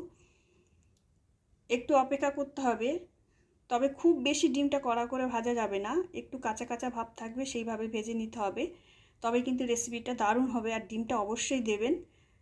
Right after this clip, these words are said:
ডিমটা দিলে দুর্দান্ত লাগবে কিন্তু এই পটলের রেসিপি। অবশ্যই ডিমটা দেবেন। দেখতে পাচ্ছেন ডিমটাকে আমি কিভাবে ভেজে নিচ্ছি,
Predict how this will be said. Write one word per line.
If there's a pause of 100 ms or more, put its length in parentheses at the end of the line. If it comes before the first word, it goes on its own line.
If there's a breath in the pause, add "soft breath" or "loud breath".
(440 soft breath)
ডিমটা
দিলে (380)
দুর্দান্ত
লাগবে
কিন্তু
এই
পটলের
রেসিপি। (400)
অবশ্যই
ডিমটা
দেবেন। (680 soft breath)
দেখতে
পাচ্ছেন
ডিমটাকে
আমি
কিভাবে
ভেজে
নিচ্ছি,